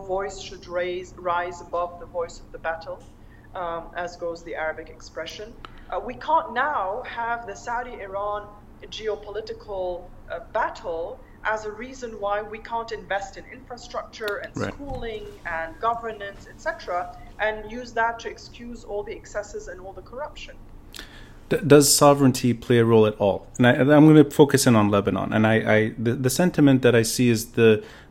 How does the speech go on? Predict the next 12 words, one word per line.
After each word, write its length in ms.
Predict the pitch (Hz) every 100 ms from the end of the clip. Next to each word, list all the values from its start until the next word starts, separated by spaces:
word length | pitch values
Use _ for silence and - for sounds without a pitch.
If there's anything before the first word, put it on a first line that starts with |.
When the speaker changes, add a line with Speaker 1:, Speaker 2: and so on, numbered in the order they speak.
| -
Speaker 2:
the 60 |
genuine 420 | 110 135 139 143 131
desire 560 | 113 113 113 110 110 - - -
to 220 | - 110 - -
fix 460 | - 117 - - -
Lebanon. 520 | 104 104 101 104 123 - - - - -
And 120 | 123 131
let's 200 | 151 -
say 260 | - 127
that 160 | 120 110 -
the 160 | 123 113
protester 920 | - - 123 120 117 - 117 113